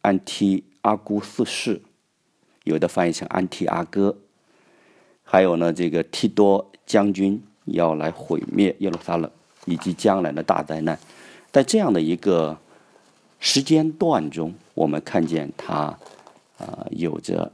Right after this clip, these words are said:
这样的预言。所以呢，从整个但以理书第九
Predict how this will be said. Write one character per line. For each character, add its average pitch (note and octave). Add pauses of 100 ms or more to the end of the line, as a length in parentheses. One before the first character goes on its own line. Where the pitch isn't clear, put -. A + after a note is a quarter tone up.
(100)
这 -
样 D2+
的 -
预 F2
言。 - (1700)
所 C#3+
以 B2+
呢， G#2
从 G#2+
整 F2+
个 F#2+
但 F2+
以 F2
理 E2+
书 F2
第 E2+
九 F2